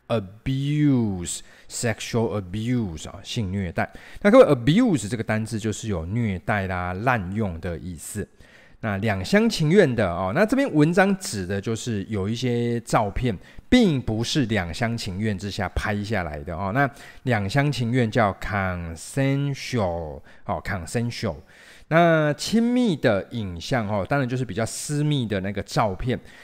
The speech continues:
那私密的、亲密的、过度亲密的哈，这个叫 intimate，哦，这个叫亲密的。那影像的英文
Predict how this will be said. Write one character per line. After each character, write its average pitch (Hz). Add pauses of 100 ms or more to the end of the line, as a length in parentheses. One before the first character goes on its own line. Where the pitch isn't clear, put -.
那 135
私 214
密 226
的、 120
亲 160
密 160
的、 98
过 196
度 127
亲 120
密 117
的 92
哈， 92
这 101
个 98
叫 95
intimate， 101 (400)
哦， -
这 104
个 82
叫 92
亲 -
密 151
的。 - (360)
那 180 (100)
影 123
像 226
的 139
英 151
文 98